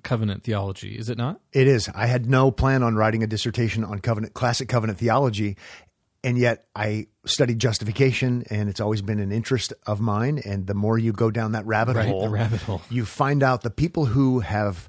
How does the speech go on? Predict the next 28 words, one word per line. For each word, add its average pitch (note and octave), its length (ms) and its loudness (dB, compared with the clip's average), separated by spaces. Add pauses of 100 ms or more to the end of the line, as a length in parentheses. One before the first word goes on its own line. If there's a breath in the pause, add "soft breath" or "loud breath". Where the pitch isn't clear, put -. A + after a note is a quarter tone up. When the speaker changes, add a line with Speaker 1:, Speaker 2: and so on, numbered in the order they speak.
(120)
Speaker 2:
successfully B2+ 840 0
in G2+ 80 -2
church - 280 -4
history G#2+ 480 -2 (280 soft breath)
promoted B2+ 640 2
and A2+ 200 -2
defended, G#2 760 -2 (500 soft breath)
uh, F2+ 220 -8
the G#2+ 140 -6
Protestant B2 580 0
doctrine A2+ 400 0
of G#2 100 -4
justification A2 760 -4
by F#2+ 100 -2
grace G#2 300 -2
alone B2 160 0
through A#2+ 140 -6
faith G#2+ 280 0
alone, F#2 380 -4 (360 loud breath)
they A2+ 240 0
end C3 240 0
up A2 220 -2
being A#2 300 0
people A#2+ 300 -2
who A2 180 0
are A#2 80 2
not - 320 -2
monocovenantal. G2+ 920 -4